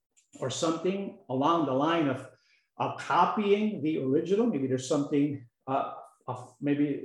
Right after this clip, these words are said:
there was some error that took place. However, when you read it in the Septuagint, this is what it looks like. Amos seven one in the Septuagint, "The Lord hath shown me, and behold, a swarm of locusts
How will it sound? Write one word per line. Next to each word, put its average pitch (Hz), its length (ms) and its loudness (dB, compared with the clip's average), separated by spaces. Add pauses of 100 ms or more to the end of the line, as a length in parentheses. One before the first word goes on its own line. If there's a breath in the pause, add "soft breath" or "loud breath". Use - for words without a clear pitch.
there 147 120 2
was 143 160 2
some 185 500 0 (140)
error 175 420 8
that - 140 -6
took 151 200 -2
place. - 540 -2 (160)
However, 202 400 6
when 170 160 2
you 143 140 2
read 247 200 0
it 190 160 0
in 147 80 0
the 143 80 0
Septuagint, 123 800 -2 (920)
this 220 200 2
is - 180 2
what 185 520 4
it 151 120 -8
looks 185 360 4
like. - 240 -4 (760)
Amos 208 360 2
seven 214 320 6
one 156 420 2 (140)
in 139 120 -2
the 151 100 0
Septuagint, 117 800 0 (340)
"The 160 80 2
Lord 196 340 6
hath - 260 0
shown 247 380 6
me, 143 220 2
and 139 160 0
behold, 139 400 -2
a 123 40 -4
swarm 147 360 0
of 185 120 0
locusts - 920 6